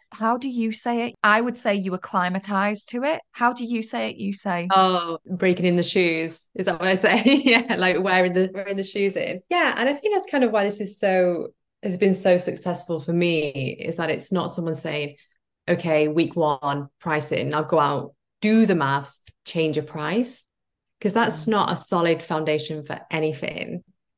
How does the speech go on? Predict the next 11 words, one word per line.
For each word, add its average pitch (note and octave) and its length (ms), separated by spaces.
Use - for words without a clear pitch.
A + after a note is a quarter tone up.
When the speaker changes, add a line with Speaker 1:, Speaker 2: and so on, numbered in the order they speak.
Speaker 2:
And F3+ 100
there F#3+ 60
are F#3+ 60
so A#3 140
many A3 120
times F#3+ 340
where D#3+ 100
we'll D#3 260
talk F3 300
about C3+ 260
something, - 600